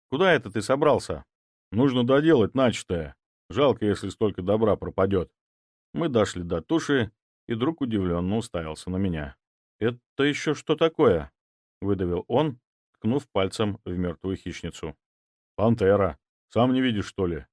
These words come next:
Я склонился над тушей с ножом в руке. «Но как ты убил ее?» «Вот этим ножом. Не стой, помогай», —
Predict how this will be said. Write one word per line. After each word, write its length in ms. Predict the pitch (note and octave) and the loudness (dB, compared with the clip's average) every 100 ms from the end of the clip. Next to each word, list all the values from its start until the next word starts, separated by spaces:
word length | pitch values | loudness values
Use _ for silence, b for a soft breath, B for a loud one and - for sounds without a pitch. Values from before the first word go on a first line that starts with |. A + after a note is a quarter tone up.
| _ _ _ _ - | _ _ _ _ -2
Я 120 | D3 | 0
склонился 520 | A#2 A2+ G#2 F#2 - | 0 0 0 -2 -6
над 200 | F#2 F#2+ - | -6 -6 -6
тушей 260 | B2+ F#2 | -6 -6
с 80 | - | -6
ножом 280 | F#2 F2 D#2+ | -6 -4 -6
в 40 | |
руке. 360 | E2+ - E2 C#2+ _ _ _ _ _ _ - | -6 -4 -6 -6 _ _ _ _ _ _ -8
«Но 380 | F2 A2 G#2 - _ _ _ _ | -2 0 0 -4 _ _ _ _
как 200 | - B2+ - | 0 0 0
ты 80 | C3+ | 0
убил 340 | D#3+ F#3 G3 | 0 0 2
ее?» 280 | C3+ F2 C#2+ _ _ _ _ _ _ _ _ | 2 0 -4 _ _ _ _ _ _ _ _
«Вот 240 | E2+ G#2 A#2+ | -2 0 2
этим 260 | A2+ G#2+ | 0 2
ножом. 480 | G#2+ G#2+ A2 E2+ C#2 _ _ _ _ _ | 2 4 4 2 -4 _ _ _ _ _
Не 160 | G2+ A#2+ | 0 0
стой, 440 | A#2+ E3 F#2 C#2 - | 2 4 4 0 -8
помогай», — 560 | F#2 A2 A#2+ G#2 D2 | 0 2 4 4 2